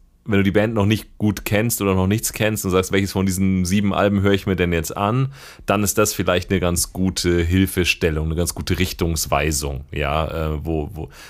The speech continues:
was, was weckt denn jetzt mein Interesse hier? Aber ansonsten finde ich dieses Bewerten, also ich finde ein Review und eine Kritik sind, also behaupte ich jetzt einfach mal, wären theoretisch zwei verschiedene Sachen. Ähm,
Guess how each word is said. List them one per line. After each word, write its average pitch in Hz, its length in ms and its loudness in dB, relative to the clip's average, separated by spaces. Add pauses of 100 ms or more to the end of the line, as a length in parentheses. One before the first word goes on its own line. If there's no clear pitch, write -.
was, 87 300 -2
was 85 160 0
weckt 87 180 -2
denn 92 60 0
jetzt 78 180 -2
mein 80 220 0
Interesse 78 400 -4
hier? 69 320 -8 (800)
Aber 85 180 0
ansonsten 87 560 0 (240)
finde - 200 2
ich 196 40 0
dieses 98 280 0
Bewerten, 87 760 0 (340)
also 98 200 2 (200)
ich 95 140 -2
finde 113 220 0
ein 95 100 2
Review 135 460 2
und 104 160 0
eine 98 100 2
Kritik - 600 -4 (540)
sind, - 440 -2
also 87 220 -2 (460)
behaupte - 440 0
ich 95 60 2
jetzt - 140 -4
einfach 73 300 -6
mal, 76 300 -4
wären 85 180 2
theoretisch 85 460 -2
zwei 82 240 0
verschiedene 85 540 -2
Sachen. 76 400 -4 (500)
Ähm, 85 440 2